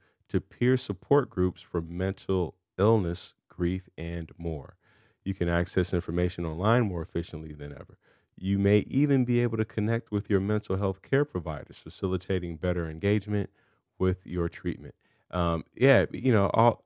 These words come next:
most of my, all my episodes are sponsored by BetterHelp. And you can only do that through online engagement, which is really cool, right? So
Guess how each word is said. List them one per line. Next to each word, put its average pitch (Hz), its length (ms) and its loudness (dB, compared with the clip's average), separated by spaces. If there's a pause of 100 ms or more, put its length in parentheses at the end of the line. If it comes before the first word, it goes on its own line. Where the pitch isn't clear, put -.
(300)
most 117 300 0
of 107 60 2
my, 101 340 4 (340)
all 107 140 8
my 110 180 8
episodes 90 560 2
are 87 280 0
sponsored 92 400 -4
by 92 180 0
BetterHelp. 110 600 -2 (480)
And 95 400 2 (400)
you 110 180 0
can 120 160 -2
only 120 200 4
do 127 160 2
that 113 260 4 (100)
through 98 460 -2 (120)
online 98 580 2
engagement, 110 680 0 (440)
which 107 200 0
is 101 260 2
really 110 560 2
cool, 147 500 2
right? 101 380 4 (520)
So 107 640 6